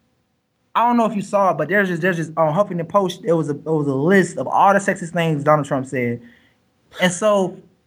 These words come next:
I mean, basically, you, you can discount the things that he said, me-, he, the mean things he said about women, because, I mean, look, you can say that about men too, so that's off the tar-, chart, whatever. And then he may have said some weird, funny jokes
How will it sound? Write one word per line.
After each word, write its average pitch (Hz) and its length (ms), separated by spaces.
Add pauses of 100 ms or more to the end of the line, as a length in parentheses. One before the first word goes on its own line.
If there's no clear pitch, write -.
(280)
I 233 60
mean, 254 180
basically, 254 440
you, 220 240
you 269 180
can 202 220
discount 208 560
the 170 40
things 185 360
that 160 80
he 180 160
said, 156 580 (1040)
me-, 185 300
he, 277 100
the - 160
mean 254 300
things 226 160
he 202 100
said 202 160
about 156 320
women, 139 220
because, 165 300
I - 460
mean, 214 160
look, 208 140
you 185 140
can 269 160
say 196 140
that 160 100
about 139 280
men 135 200
too, 120 160
so 139 160
that's 190 240
off 151 180
the 139 80
tar-, - 320
chart, 117 380
whatever. 120 340 (160)
And 214 160
then 240 80
he 254 140
may 226 240
have 202 160
said 190 240
some 156 180
weird, 180 260
funny 170 220
jokes 147 460